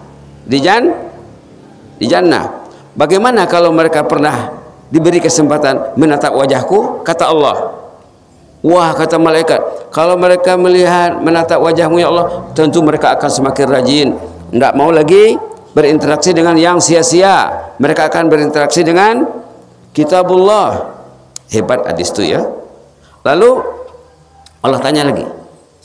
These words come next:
"Mereka maunya apa sebenarnya? Kenapa mereka berkumpul?" Kata malaikat, "Mereka mau jannahmu ya Allah." Mereka mau? Siapa yang mau jannah angkat tangan?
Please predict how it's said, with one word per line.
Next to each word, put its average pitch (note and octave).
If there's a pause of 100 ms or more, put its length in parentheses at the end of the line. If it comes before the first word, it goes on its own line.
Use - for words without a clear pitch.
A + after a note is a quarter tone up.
(440)
"Mereka E3+
maunya F3
apa A2+
sebenarnya? G2 (480)
Kenapa D#3+
mereka A2+
berkumpul?" A2 (400)
Kata D3
malaikat, E3+ (320)
"Mereka E3+
mau G3
jannahmu G3
ya G#3+
Allah." A#3 (1040)
Mereka G#3
mau? A#3+ (1200)
Siapa G#3
yang A#3 (560)
mau G#3
jannah G#3+
angkat G3
tangan? F#3